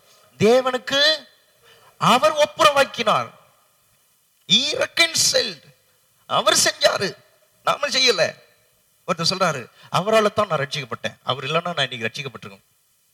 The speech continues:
என்ன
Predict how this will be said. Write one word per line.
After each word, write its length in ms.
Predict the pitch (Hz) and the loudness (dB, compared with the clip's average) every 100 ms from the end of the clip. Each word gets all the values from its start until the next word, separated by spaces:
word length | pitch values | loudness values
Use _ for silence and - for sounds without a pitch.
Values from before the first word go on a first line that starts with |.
| _ _ _ _ _ _ _ _ _ _ _ _ _ _ _ _ _ _ _ _ _ _ _ _ _ _ _ _ _ - - - - - - - _ _ _ _ _ _ _ _ _ _ _ _ _ _ _ _ | _ _ _ _ _ _ _ _ _ _ _ _ _ _ _ _ _ _ _ _ _ _ _ _ _ _ _ _ _ -6 -6 -6 -12 -12 -16 -18 _ _ _ _ _ _ _ _ _ _ _ _ _ _ _ _
என்ன 320 | 143 170 214 | -10 -6 -2